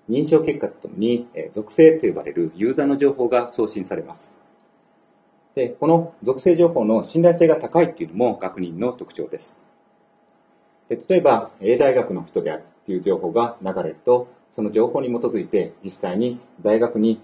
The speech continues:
えー、契約があれば、その電子ジャーナルのサイトにアクセス権限を与えるっていう処理をサービス側ですることになります。また、えー、学生っていう属性情報を使うと、学割のサービスを提供することも可能になります。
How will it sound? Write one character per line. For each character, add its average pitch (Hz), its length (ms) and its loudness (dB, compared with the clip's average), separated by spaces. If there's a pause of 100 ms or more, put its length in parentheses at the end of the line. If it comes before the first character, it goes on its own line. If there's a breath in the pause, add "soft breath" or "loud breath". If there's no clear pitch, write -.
え 82 80 -8
ー、 - 80 -12
契 131 140 -2
約 127 240 -2
が 104 120 -2
あ 104 40 -4
れ 147 100 0
ば、 - 260 0
そ 95 80 -12
の 82 80 -12
電 92 160 -2
子 92 140 -14
ジ 98 80 0
ャ - 20 2
ー 87 60 -4
ナ 80 80 -10
ル 76 80 -16
の 117 160 -6
サ 85 160 -8
イ 82 40 -8
ト 87 100 -12
に 120 200 -2
ア - 80 -12
ク - 80 -20
セ - 80 -16
ス - 140 -14
権 110 160 0
限 87 180 -6
を 113 120 -8
与 - 140 -10
え - 80 -8
る - 40 -20
っ - 240 -20
て 127 60 -6
い 127 60 -2
う 123 120 -4
処 - 300 -4
理 110 100 2
を 160 300 2
サ 107 160 0
ー 98 40 2
ビ - 60 -10
ス 92 140 -8
側 85 180 -6
で 139 120 -4
す - 120 -10
る 80 80 -10
こ - 80 -20
と - 100 -20
に 135 240 -10
な - 60 -20
り - 100 -20
ま - 80 -20
す。 - 160 -20 (1080)
ま 123 80 -8
た、 147 380 2
え 73 100 -8
ー、 - 60 -10
学 101 200 -2
生 139 220 4
っ 139 60 0
て - 180 -10
い 69 40 -8
う - 60 -10
属 - 180 -8
性 82 160 -4
情 82 160 -4
報 73 120 -10
を 71 60 -10
使 - 220 -10
う 80 80 -6
と、 - 360 4 (180)
学 101 240 -4
割 156 160 0
の 170 80 2
サ 170 160 0
ー 156 60 2
ビ - 40 -6
ス - 140 -2
を 165 80 4
提 127 220 0
供 107 160 -2
す - 100 -16
る 92 80 -6
こ - 80 -14
と - 100 -12
も 139 200 0
可 95 160 -10
能 80 120 -12
に 117 220 -4
な 80 60 -18
り 78 80 -20
ま - 80 -20
す。 - 180 -20